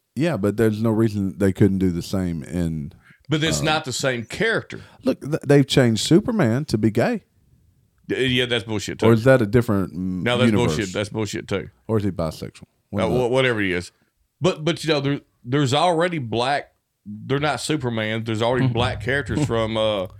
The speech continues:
Speaker 2: Kryptonia or wherever the hell he's from. It's just a different character. Why remake a character when there's already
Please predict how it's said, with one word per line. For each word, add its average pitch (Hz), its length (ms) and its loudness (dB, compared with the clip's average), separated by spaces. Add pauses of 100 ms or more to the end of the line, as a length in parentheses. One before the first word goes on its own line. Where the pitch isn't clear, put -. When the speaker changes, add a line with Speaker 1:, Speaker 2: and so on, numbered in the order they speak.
(420)
Speaker 2:
Kryptonia 139 500 -2
or 117 80 0
wherever 120 200 0
the 107 40 0
hell 117 140 0
he's 104 140 -4
from. 104 400 -4 (380)
It's 113 140 -4
just 135 180 -2
a 123 40 -4
different 120 240 -4
character. 131 300 -2
Why 120 160 0
remake 131 480 -2
a 113 60 -6
character 131 420 -4
when 107 160 -2
there's 107 140 -2
already 110 320 -2